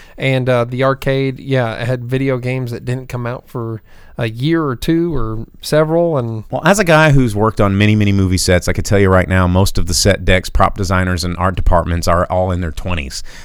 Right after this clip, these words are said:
Speaker 2: uh, on almost all movies. So they're just like, "I don't know, I guess I've,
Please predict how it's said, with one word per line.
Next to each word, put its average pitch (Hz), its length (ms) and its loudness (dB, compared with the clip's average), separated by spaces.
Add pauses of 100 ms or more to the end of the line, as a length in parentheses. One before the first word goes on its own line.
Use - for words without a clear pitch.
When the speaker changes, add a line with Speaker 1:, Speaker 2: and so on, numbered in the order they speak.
Speaker 2:
uh, 90 320 2
on 98 220 2
almost 92 460 -2
all 95 160 4
movies. 71 480 -2 (180)
So 98 240 0
they're 95 140 0
just 90 180 -6
like, 76 160 -2
"I 165 200 6
don't 262 160 0
know, 139 200 6
I 226 120 2
guess 196 300 4
I've, 202 200 0